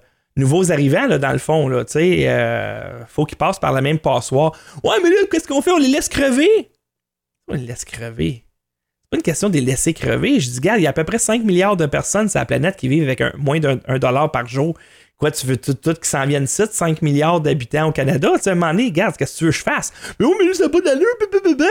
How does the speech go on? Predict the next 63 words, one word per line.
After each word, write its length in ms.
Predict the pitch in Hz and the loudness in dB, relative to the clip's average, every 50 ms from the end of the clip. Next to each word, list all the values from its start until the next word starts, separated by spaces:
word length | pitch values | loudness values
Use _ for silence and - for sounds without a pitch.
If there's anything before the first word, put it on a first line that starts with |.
| 427 208 | 2 2
Puis 80 | 156 | 2
là, 60 | 185 | 2
à 20 | 208 | 2
un 20 | |
moment 160 | 190 160 143 | 2 2 0
donné, 240 | 143 151 220 233 170 | 0 2 2 2 0
je 100 | 143 120 | 0 -2
dis, 60 | 123 | -4
bon, 120 | - - 147 | -4 -2 -2
mais 80 | 190 170 | -2 -2
qu'est-ce 220 | - 147 - - | -2 -4 -4 -4
que 60 | 233 | -6
tu 60 | - - | -4 -4
comprends 300 | - 185 160 175 160 147 | -4 -2 -2 -2 -2 -2
pas ? 120 | - 269 | 0 0
Là, 120 | 247 - | 0 0
là, 180 | - 147 190 196 | 2 0 2 2
là, 180 | - 151 208 226 | 2 2 2 0
Pat 380 | - _ - 208 277 247 175 | 0 _ -2 -2 -2 -2 0
Baudry, 400 | 151 160 160 147 139 143 175 254 | 0 0 2 2 0 0 -2 -2
qui 80 | - 185 | -2 -2
était 120 | 147 - | -2 -2
à 60 | 156 | -2
côté 280 | 151 - 156 143 - 131 | -2 -2 -2 -2 -2 -2
de 40 | 127 | -2
moi, 120 | 143 220 | 0 0
le 80 | 233 175 | 0 0
chef 200 | - - 185 175 | 0 -2 -2 0
de 40 | 165 | 0
la 100 | 151 131 | 0 0
meute, 240 | 131 156 240 285 226 | 0 0 0 -2 -4
tu 760 | _ _ _ _ _ _ _ _ _ _ _ _ _ - - | _ _ _ _ _ _ _ _ _ _ _ _ _ -6 -6
sais, 60 | 226 | -4
qui 160 | - - 143 | -4 -2 -2
voit 220 | 131 131 147 208 247 | 0 2 2 2 0
ce, 540 | - - - 151 135 135 139 131 131 123 120 | -2 -2 -2 0 0 2 2 0 -2 -4 -6
cette 200 | - - - 123 | -6 -6 -6 -6
espèce 340 | 123 - - - 180 196 180 | -6 -4 -2 -2 0 0 0
de 120 | 143 131 123 123 120 117 120 - _ _ | -2 -4 -6 -6 -10 -18 -20 -20 _ _
pleurnichard, 960 | - 156 160 175 190 165 143 123 - - - 131 139 185 226 214 165 143 127 | 2 2 2 2 2 2 2 2 2 0 0 2 2 2 2 2 2 2 0
euh, 300 | 131 131 131 123 120 110 | 0 0 2 0 0 -2
à 20 | |
un 60 | 101 - _ _ _ _ _ _ _ _ _ _ _ - | -6 -10 _ _ _ _ _ _ _ _ _ _ _ -6
moment 140 | 123 131 | -4 -2
donné, 120 | 135 147 214 | 0 0 2
il 120 | 254 208 147 | 2 0 0
a 20 | |
comme, 240 | - - 165 - 143 | 0 -2 -2 0 0
oui, 140 | 147 247 330 | 2 2 4
il 20 | |
a 60 | 175 143 | 4 2
levé 180 | 135 127 147 | 2 2 0
le 80 | 139 120 | -2 -2
ton 280 | - - 170 202 202 | 0 0 0 2 2
pour 140 | 147 127 131 127 | 0 -2 -2 0
dire, « 180 | 143 170 165 - - | 0 0 -2 -2 -6
OK, 180 | - - - 220 233 | -8 -4 -2 -2 -2
c'est 140 | - - | -2 -4
assez, 400 | - - - - - 190 226 220 | -6 -6 -4 -2 0 0 2 2
là. » 340 | 180 151 147 151 139 127 127 _ _ _ _ _ _ - | 2 2 2 2 0 -2 -6 _ _ _ _ _ _ -12
C'est 140 | - - | -8 -6
assez, 460 | 147 135 - - - 190 214 220 208 165 | -4 -4 -2 -2 0 0 2 2 2 2
là. 340 | 135 139 147 147 135 - | 4 2 2 2 0 -2